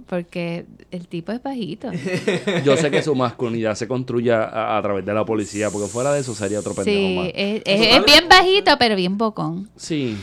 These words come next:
Speaker 3: sí, yo
Speaker 1: Eh,
Speaker 3: lo vi
Speaker 1: y
Speaker 3: una
Speaker 1: con
Speaker 3: vez.
Speaker 1: las abogadas, este, se ha puesto simpático también.
Speaker 2: ¿Ah, sí?
Speaker 1: En
Speaker 4: ¿Ah, sí?
Speaker 1: términos de, de, de gritar y, y
Speaker 4: Decir
Speaker 1: tratar,
Speaker 4: macho.
Speaker 1: impedir,
Speaker 4: Ah.
Speaker 1: impedir que nosotros podamos, eh, entrevistar a los,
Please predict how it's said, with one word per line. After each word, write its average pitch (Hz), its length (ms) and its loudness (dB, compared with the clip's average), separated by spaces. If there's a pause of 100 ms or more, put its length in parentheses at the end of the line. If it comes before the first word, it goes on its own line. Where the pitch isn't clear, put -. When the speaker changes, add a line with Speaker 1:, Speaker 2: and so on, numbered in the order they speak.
Speaker 3:
sí, 131 240 2
yo 113 40 2
Speaker 1:
Eh, 185 280 8
Speaker 3:
lo 196 60 2
vi - 80 2
Speaker 1:
y 240 40 4
Speaker 3:
una 220 80 -2
Speaker 1:
con 220 120 4
Speaker 3:
vez. 220 60 4
Speaker 1:
las 214 140 2
abogadas, 226 840 2
este, 190 420 -2
se 175 160 -4
ha 175 80 -2
puesto 202 680 -2
simpático 170 800 -6
también. 156 520 -6
Speaker 2:
¿Ah, 160 60 -10
sí? 196 160 -10
Speaker 1:
En 139 80 -12
Speaker 4:
¿Ah, 185 120 -4
sí? 175 80 -8
Speaker 1:
términos 180 500 0
de, 190 540 2
de, 175 320 -4
de 175 260 -4
gritar 180 720 -4
y, 160 400 -8 (160)
y 170 480 -2
Speaker 4:
Decir 165 40 -18
Speaker 1:
tratar, 175 440 2
Speaker 4:
macho. 147 360 -4
Speaker 1:
impedir, 220 680 4
Speaker 4:
Ah. - 200 -12
Speaker 1:
impedir 202 600 2
que 214 200 0
nosotros 180 500 -6
podamos, 196 480 -4
eh, 175 240 -4
entrevistar 175 720 -8
a 185 120 -4
los, 165 180 -8